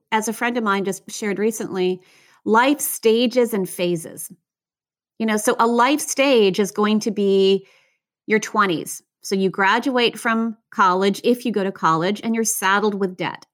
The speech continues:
So now you need to make enough to pay off debt as well as be able to live and function.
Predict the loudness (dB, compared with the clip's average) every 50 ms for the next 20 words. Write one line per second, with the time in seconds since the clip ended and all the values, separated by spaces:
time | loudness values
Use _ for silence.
0 | _ -14 -6 -2 0 2 2 4 4 4 4 4 4 4 2 2 2 0 -2 -4
1 | -4 -6 -4 -4 -6 -4 -4 0 2 2 2 2 0 -4 -8 -12 -12 -12 -10 -6
2 | -4 0 2 4 4 4 2 2 -2 -4 -2 0 2 2 0 -2 -4 -6 -6 -4
3 | -2 0 2 4 4 4 2 2 2 2 2 4 4 2 0 -2 -4 -2 -2 0
4 | 2 4 4 4 4 4 4 2 0 0 2 2 2 2 2 0 -4 -12 -16 -16